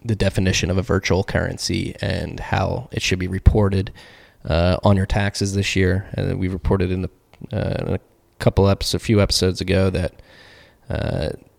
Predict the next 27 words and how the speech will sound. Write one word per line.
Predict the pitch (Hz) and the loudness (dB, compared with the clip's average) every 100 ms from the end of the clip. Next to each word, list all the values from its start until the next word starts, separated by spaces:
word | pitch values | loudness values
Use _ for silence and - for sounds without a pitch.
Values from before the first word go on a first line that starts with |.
| - - | -14 -4
the | 101 | 0
I | 95 | 0
R | 95 95 | 0 0
S | 95 | 0
here | - 101 | 2 2
in | 92 | 2
the | - | 2
States | - 131 117 95 | 6 6 6 4
is | |
making | 98 87 87 | 2 2 0
it | 85 | 0
mandatory | 104 107 101 - 95 95 95 | 4 4 4 4 4 4 2
to, | - - 90 85 95 - - | 0 0 0 0 -2 -6 -6
uh, | 95 85 - - - | -6 -4 -8 -6 -2
basically | 95 - | 0 0
check | 87 - 90 | 0 2 2
a | 90 | 2
box | 90 92 - | 2 0 -2
that | - | -4
says | - 80 92 | -2 0 0
whether | 104 92 95 | 0 0 0
or | |
not | 95 82 | 0 0
you | 95 | -2
have | 95 | -2
received, | - - 92 95 92 - - | -2 -2 0 0 -2 -6 0
bought, | 92 92 92 | 2 2 0